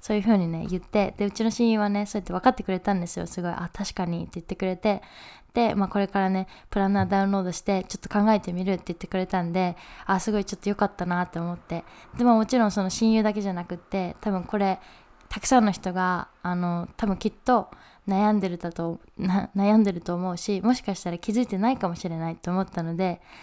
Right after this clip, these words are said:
そう、今日はね、ちょっとこれについて、この、何、まあ、忙しいとか、まあ、時間がないとかね、そういう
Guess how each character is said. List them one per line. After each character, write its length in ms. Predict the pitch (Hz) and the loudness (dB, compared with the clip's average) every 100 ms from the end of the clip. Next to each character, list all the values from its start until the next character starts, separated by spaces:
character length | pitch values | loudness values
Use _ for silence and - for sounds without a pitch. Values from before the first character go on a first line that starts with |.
| - | -18
そ 220 | - - 180 | -6 -2 -2
う、 60 | - | -2
今 120 | 202 | -2
日 20 | 180 | -2
は 80 | |
ね、 240 | 165 165 165 | -2 -6 -6
ち 100 | - | -10
ょ 20 | |
っ 20 | |
と 160 | 165 165 | -10 -10
こ 160 | - 170 | -6 0
れ 140 | 185 | 2
に 180 | 185 185 | 0 0
つ 120 | - | -2
い 60 | 180 | -4
て、 320 | - 160 180 _ | -4 -8 -8 _
こ 120 | - | -4
の、 300 | 180 175 170 - _ _ _ _ _ _ _ - | -2 0 -2 -8 _ _ _ _ _ _ _ -8
何、 240 | - 180 175 | 0 0 2
ま 120 | 185 | -2
あ、 20 | |
忙 300 | - - 214 | -2 -2 0
し 220 | 202 - 196 | 0 -2 -4
い 40 | |
と 140 | 175 | -4
か、 160 | 165 165 | -6 -4
ま 60 | 170 | -6
あ、 40 | |
時 120 | - | -4
間 180 | 208 202 | 0 2
が 100 | 202 | 4
な 140 | 202 | 2
い 60 | 185 | 0
と 100 | - | -6
か 120 | - | -10
ね、 100 | 165 | -8
そ 160 | - 202 | -4 -2
う 40 | |
い 200 | 196 190 | 0 0
う 80 | 185 | -4